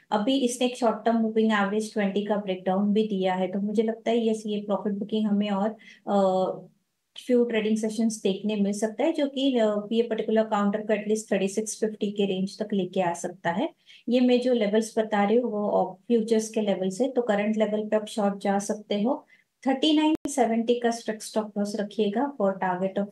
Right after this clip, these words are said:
three six five zero। Second मेरा buy call है, since मैं थोड़ा डाइवर्सिफाइड, अ,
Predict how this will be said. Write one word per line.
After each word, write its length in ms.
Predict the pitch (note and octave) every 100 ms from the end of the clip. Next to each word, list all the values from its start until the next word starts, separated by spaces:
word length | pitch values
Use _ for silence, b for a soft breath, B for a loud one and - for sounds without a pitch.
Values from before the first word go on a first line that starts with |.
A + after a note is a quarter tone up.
| -
three 280 | G#3 G3+ G3+
six 280 | G3+ - -
five 300 | F3+ E3+ F#3
zero। 220 | F3+ D#4+ - _ _ _ _
Second 480 | - C4 C4 D#4+ D#4
मेरा 220 | C4 B3+
buy 220 | G3+ F#3
call 300 | F#3 G#3 G#3+
है, 100 | C4
since 260 | C4+ G#3+ G#3+
मैं 120 | A3 G#3+
थोड़ा 200 | G3+ G3+
डाइवर्सिफाइड, 720 | F#3+ F3+ F#3+ F#3+ G#3 G3+
अ, 20 | G3+